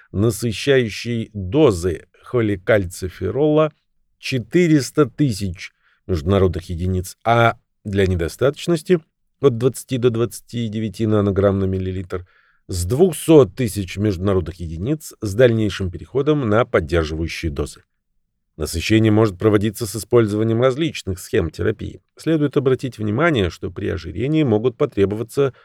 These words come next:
большие дозировки. Рекомендуемые дозировки витамина Д три. Один. При дефиците витамина D менее двадцати нанограмм на миллилитр.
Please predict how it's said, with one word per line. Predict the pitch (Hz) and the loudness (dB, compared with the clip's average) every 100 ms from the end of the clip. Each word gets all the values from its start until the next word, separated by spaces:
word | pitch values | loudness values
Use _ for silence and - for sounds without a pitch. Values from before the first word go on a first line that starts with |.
| _ _ - | _ _ 0
большие | 143 135 95 - 104 | 8 8 6 -2 -4
дозировки. | 92 95 90 85 - - _ _ _ _ _ _ _ _ _ _ _ _ _ _ _ _ | 0 2 2 0 -6 -20 _ _ _ _ _ _ _ _ _ _ _ _ _ _ _ _
Рекомендуемые | 82 92 101 - 98 95 98 165 214 196 175 | -2 -2 -4 -2 -2 0 0 2 4 6 4
дозировки | 139 117 127 190 - 151 | 4 2 4 2 -2 -6
витамина | 131 110 127 160 147 | -6 -2 0 2 0
Д | 123 110 | 2 2
три. | 98 95 85 76 _ _ _ _ _ _ _ | 2 -4 -8 -8 _ _ _ _ _ _ _
Один. | 117 139 143 143 78 _ _ _ _ _ | 6 6 4 2 0 _ _ _ _ _
При | 95 101 110 | 0 2 2
дефиците | 107 113 120 98 151 135 143 | 0 2 0 0 -4 -2 -2
витамина | 127 123 123 120 135 139 135 | -2 4 4 4 0 2 0
D | 110 98 120 85 _ | 0 2 4 4 _
менее | 104 98 95 | -2 0 0
двадцати | 87 90 90 - 127 | -2 -4 -6 -6 -2
нанограмм | 110 95 92 87 95 98 95 | 2 2 0 0 2 2 0
на | |
миллилитр. | 95 98 104 87 - | 0 -2 -4 -6 -14